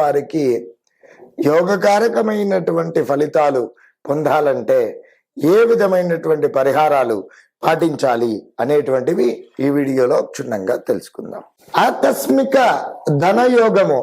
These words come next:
అలాగే ఆర్థిక పరమైనటువంటి విషయాలలో మంచి పురోభివృద్ధి సాధించడానికై గనక చూసుకున్నట్లయితే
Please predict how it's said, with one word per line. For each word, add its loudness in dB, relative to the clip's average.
అలాగే 4
ఆర్థిక 0
పరమైనటువంటి 2
విషయాలలో 4
మంచి 2
పురోభివృద్ధి 2
సాధించడానికై 0
గనక 0
చూసుకున్నట్లయితే -2